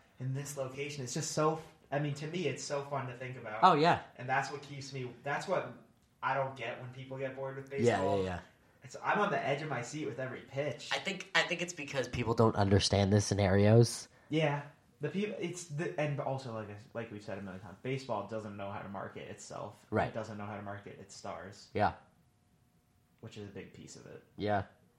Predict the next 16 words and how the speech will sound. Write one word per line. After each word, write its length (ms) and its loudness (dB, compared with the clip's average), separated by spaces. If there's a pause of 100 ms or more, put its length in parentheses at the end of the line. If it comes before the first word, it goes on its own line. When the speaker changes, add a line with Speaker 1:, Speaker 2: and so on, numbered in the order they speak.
(600)
Speaker 2:
But 100 10
I 60 12
think 160 6
it's 100 2
also 220 10
just 240 -2
the 80 0
game 320 0
of 160 2
baseball. 680 2
Like, 220 -6
it's 140 -6
just 180 -2
a 60 2
slower 560 -2
sport. 440 -8